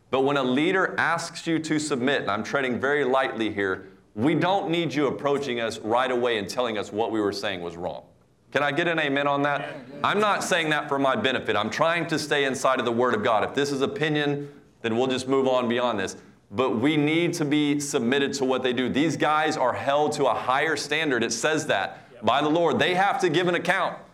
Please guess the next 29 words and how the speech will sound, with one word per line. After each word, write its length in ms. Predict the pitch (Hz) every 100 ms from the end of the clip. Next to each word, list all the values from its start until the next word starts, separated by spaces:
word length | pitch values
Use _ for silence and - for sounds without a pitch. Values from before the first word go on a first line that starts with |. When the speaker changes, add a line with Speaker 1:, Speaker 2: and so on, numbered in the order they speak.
| _ _ -
Speaker 1:
So 160 | - 135
you 200 | 120 185
don't 160 | 202
have 220 | 165 180 165
to 80 |
play 260 | 151 180 175
the 100 | 147
judge 360 | - 170 160 139
on 100 | 139
their 140 | 147
behalf. 460 | 143 127 151 113 113
Let 340 | 123 156 131
God 400 | 120 139 156 127
do 160 | 123 107
that. 420 | 98 82 - - -
Let 260 | 147 143
God 360 | 143 151 170 147
be 120 | 156
the 100 | 139
one 220 | 139 139
that 140 | 131 131
comes 260 | 139 127
and 120 | 131
judges. 300 | 117 143 127
If 140 | 110 117
you're 140 | 165
a 80 | 151
college 380 | 147 165 175 -
student 480 | - 143 113 -